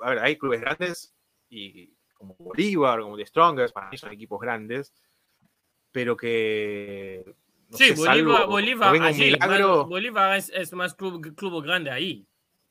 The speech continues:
Speaker 1: Creo que lo, lo máximo que han llegado son a semifinales o a finales, pero no tienen torneos continentales, o sea, eh,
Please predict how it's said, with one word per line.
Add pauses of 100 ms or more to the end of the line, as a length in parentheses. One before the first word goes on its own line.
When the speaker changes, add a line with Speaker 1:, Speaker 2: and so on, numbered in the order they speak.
(120)
Speaker 1:
Creo
que
lo,
lo
máximo
que
han
llegado
son
a
semifinales
o
a
finales,
pero
no
tienen
torneos
continentales,
o
sea, (120)
eh,